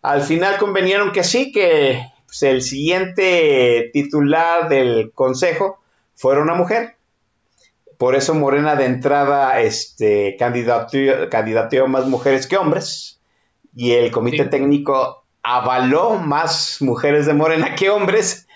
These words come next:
Speaker 1: es otra cosa también. Total, los dados carga-, estaban cargados, pero el interés es que fuera la, la señorita alcalde, la, la que pasara el visto bueno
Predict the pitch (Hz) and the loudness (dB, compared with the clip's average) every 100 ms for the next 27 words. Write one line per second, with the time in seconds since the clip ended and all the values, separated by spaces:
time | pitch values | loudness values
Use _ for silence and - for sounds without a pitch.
0 | _ - 131 151 160 147 170 180 170 - | _ -4 -2 0 -2 0 0 0 -2 -6
1 | - 160 160 175 214 - - - - 180 | -6 -4 -2 0 -2 -4 -20 -6 -4 0
2 | 254 277 226 262 247 180 202 185 175 180 | 2 2 2 2 2 0 -2 0 0 0
3 | 208 233 220 208 190 202 220 - 180 170 | 0 0 0 0 2 2 0 0 0 2
4 | 160 156 170 185 190 208 - 165 185 185 | 2 2 2 0 0 -2 0 -2 0 2
5 | 190 165 139 - 127 127 123 120 117 143 | 2 0 -4 -8 -2 0 2 2 0 0
6 | 143 143 143 165 170 196 190 208 208 _ | 2 2 2 0 0 0 0 -2 -4 _
7 | _ _ _ _ _ _ _ 107 110 110 | _ _ _ _ _ _ _ -2 0 2
8 | 110 110 107 107 110 - _ _ - 113 | 2 2 0 -2 -4 -12 _ _ -14 -4
9 | 110 107 113 - 120 - 165 170 156 143 | -4 -2 -6 -4 -4 0 2 2 0 -2
10 | 143 160 160 151 147 139 113 - | -2 -2 0 0 0 0 -2 -8